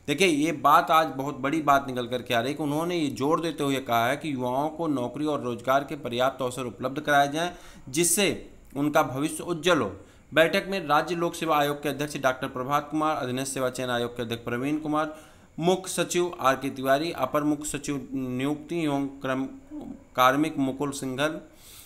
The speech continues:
अपर मुख्य सचिव गृह एवं सूचना अवनीश कुमार अवस्थी, अपर मुख्य सचिव वित्त सचिव मित्तल, ठीक, संजीव मित्तल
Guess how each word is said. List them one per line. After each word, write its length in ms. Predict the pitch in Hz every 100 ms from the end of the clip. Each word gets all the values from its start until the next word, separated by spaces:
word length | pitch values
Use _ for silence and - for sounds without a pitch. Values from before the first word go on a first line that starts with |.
| - - -
अपर 300 | 143 175 185
मुख्य 260 | 165 -
सचिव 240 | - 156 165
गृह 180 | 151 165
एवं 160 | 160 160
सूचना 360 | 151 139 151
अवनीश 520 | 151 - 127 135 139 139
कुमार 240 | 131 123
अवस्थी, 400 | 120 123 - 170
अपर 320 | - 123 143
मुख्य 240 | 143 143 -
सचिव 260 | 143 143
वित्त 260 | 120 131 -
सचिव 440 | - 143 147 151 117
मित्तल, 500 | 120 120 - 156 165 170 - - - - 196
ठीक, 140 | 156
संजीव 320 | 160 147 147
मित्तल 400 | 143 139 170 170